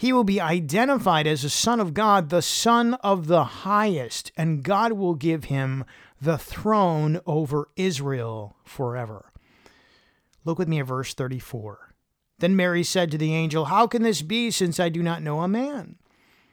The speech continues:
And the angel answered and said to her, "The Holy Spirit will come upon you, and the power of the Highest will overshadow you. Therefore, also,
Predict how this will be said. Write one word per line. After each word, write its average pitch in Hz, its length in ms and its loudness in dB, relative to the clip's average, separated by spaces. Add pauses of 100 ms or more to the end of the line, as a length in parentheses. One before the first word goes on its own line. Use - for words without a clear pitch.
(180)
And 135 120 -4
the 131 140 -2
angel 175 380 2
answered 170 400 -2
and 135 120 -4
said 196 220 -2
to 190 120 -4
her, 123 260 -6 (300)
"The 143 160 2
Holy 202 300 6
Spirit 233 440 0
will 156 100 -4
come 180 240 -2
upon 160 480 0
you, 113 80 -8 (640)
and 120 100 -10
the 117 80 -8
power 214 460 4
of 196 100 -2
the 160 160 0
Highest 180 420 2
will 156 140 0
overshadow 151 760 0
you. 123 340 -8 (440)
Therefore, 151 1000 0
also, 160 800 2